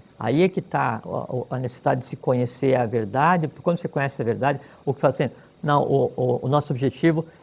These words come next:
é jogar luz sobre a verdade. O que que é jogar luz sobre a verdade?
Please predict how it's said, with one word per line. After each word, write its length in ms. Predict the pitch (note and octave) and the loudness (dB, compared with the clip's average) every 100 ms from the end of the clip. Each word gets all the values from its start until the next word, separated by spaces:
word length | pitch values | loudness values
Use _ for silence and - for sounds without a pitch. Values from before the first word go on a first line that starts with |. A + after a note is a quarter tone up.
| - | 0
é 120 | C3+ | 2
jogar 380 | B2 C#3+ C3+ D#3 | 4 4 6 6
luz 400 | D3 D#3 F#3+ F3+ | 6 4 4 4
sobre 260 | - C#3+ C3+ | 2 2 2
a 60 | |
verdade. 380 | B2+ A#2 A#2+ B2 | 2 2 0 0
O 20 | |
que 160 | C3+ G#3+ | -4 -4
que 80 | G#3+ | -2
é 60 | |
jogar 240 | F#3 G3 F#3+ | -2 0 0
luz 240 | F#3 G3 | 2 0
sobre 180 | F#3 D#3+ | 0 -2
a 60 | C3+ | -2
verdade? 480 | C3+ A2+ A#2 A2 | -2 0 -2 -4